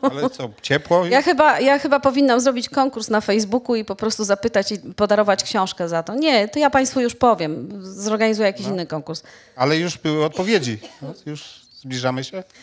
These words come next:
Speaker 2: Zbliżamy się do odpowiedzi. Otóż odpowiedź jest taka, że książka i mam nadzieję, że cała seria nosi po prostu barwy Wrocławia, flagi Wrocławia.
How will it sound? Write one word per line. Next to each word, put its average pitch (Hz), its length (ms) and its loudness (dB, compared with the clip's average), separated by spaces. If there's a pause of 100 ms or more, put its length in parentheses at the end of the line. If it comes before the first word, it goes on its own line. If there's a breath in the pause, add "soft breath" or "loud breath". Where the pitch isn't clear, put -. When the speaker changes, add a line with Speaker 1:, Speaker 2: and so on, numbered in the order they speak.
(100)
Speaker 2:
Zbliżamy 214 460 2
się 180 120 -8
do 170 60 -2
odpowiedzi. 165 380 0
Otóż 220 240 0
odpowiedź 285 440 0
jest 254 200 -2
taka, 196 360 2 (1040)
że 190 220 4
książka 233 640 0 (100)
i 190 280 -4
mam 214 220 2
nadzieję, 208 320 0
że 196 120 -4
cała 208 300 4
seria 190 520 -2 (420)
nosi 220 320 0
po 233 120 -4
prostu 208 340 -6
barwy 208 320 -2
Wrocławia, 202 640 0
flagi 240 480 0
Wrocławia. 190 680 -8